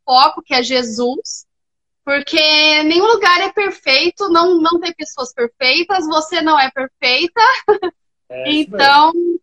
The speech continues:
Speaker 1: é isso, né? É o foco mesmo, né? A gente não olhar pros lados e ter o foco. Então,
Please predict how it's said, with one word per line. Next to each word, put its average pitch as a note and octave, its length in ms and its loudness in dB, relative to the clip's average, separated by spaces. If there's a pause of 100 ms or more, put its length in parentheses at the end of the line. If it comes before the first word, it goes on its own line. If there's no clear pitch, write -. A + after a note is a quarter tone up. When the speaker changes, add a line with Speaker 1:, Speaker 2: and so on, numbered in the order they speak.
(100)
Speaker 1:
é A4+ 380 2
isso, C4+ 340 -4
né? C4 320 0 (100)
É B3+ 160 0
o D#4 140 0 (140)
foco B3+ 420 2
mesmo, G3+ 460 -6
né? A3+ 320 -4 (540)
A A3+ 140 2
gente C4 480 -2
não C#4 840 -2
olhar C#4 360 0
pros E4 240 -4
lados D#4 540 0
e F4+ 100 -6
ter F#4+ 100 -6
o F#4+ 80 -4
foco. C4 560 -2
Então, C#4+ 440 -4